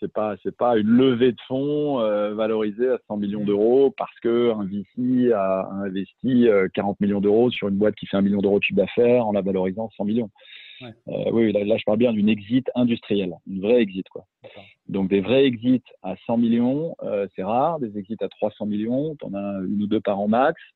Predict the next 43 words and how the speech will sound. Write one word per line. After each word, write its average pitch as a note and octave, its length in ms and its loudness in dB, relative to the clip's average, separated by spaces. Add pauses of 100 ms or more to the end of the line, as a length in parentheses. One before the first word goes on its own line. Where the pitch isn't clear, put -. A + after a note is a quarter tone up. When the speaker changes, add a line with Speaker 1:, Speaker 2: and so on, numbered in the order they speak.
(600)
Speaker 1:
Euh, F#2+ 240 -4
et F#2+ 100 -2
donc G#2 180 -2
ça, C#3+ 220 2
ça A2+ 80 4
va G#2+ 100 0
créer A2 460 2 (460)
un, G2 200 -12
un F#2+ 120 -10
gros G#2+ 200 0
problème B2 320 2
d'exit A2 380 -2 (340)
pour F#2 160 -8
les F#2 100 -4
fonds, F#3+ 220 -4 (640)
les - 60 -12
fonds - 140 -12
français, D#3 380 -4
puisque - 160 -20
là, - 100 -12
on - 40 -14
parle - 180 -8
de G1+ 60 -8
la B1 80 -10
France - 260 -6
en F#2+ 40 -10
l'occurrence, A2+ 400 -4 (720)
euh, - 460 2 (160)
qui, G#2 140 4
comme G#2+ 180 2
on G#2 60 4
vient G#2 160 4
de G#2 80 4
le G2+ 80 4
dire, G#2+ 240 2
ils F2 100 -16
investissent F#2+ 380 -6
de F#2+ 80 0
plus A2 180 -4
en G#2+ 80 2
plus F#2+ 180 -4
de G2+ 80 0
cash. D3+ 460 0